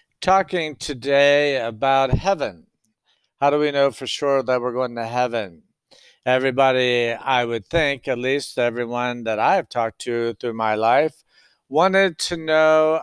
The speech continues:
about heaven. Are they going there? Which way is the right way? There's so many different ways offered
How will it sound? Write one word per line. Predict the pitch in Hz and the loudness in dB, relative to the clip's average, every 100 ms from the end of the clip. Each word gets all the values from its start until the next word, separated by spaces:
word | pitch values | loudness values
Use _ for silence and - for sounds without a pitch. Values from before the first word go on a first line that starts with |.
| 123 | -2
about | 135 135 131 131 123 | -2 2 2 2 0
heaven. | 147 135 117 98 | -2 -6 -8 -8
Are | 104 131 | -6 0
they | 165 | 0
going | 147 196 214 175 | 2 2 2 0
there? | 127 107 87 - _ _ _ _ | -2 -2 -4 -12 _ _ _ _
Which | 127 143 - 151 | -2 -2 -2 2
way | 151 156 | 4 4
is | 151 | 2
the | - 151 | -2 0
right | 151 151 139 | 2 2 2
way? | 156 143 107 | 4 4 2
There's | 104 101 | -4 -8
so | - 113 113 | -6 -6 -6
many | 117 113 110 | -8 -8 -8
different | 110 117 131 113 | -8 -8 -8 -2
ways | 123 120 110 | 0 0 2
offered | 120 127 - 135 123 113 | 2 0 0 0 0 -2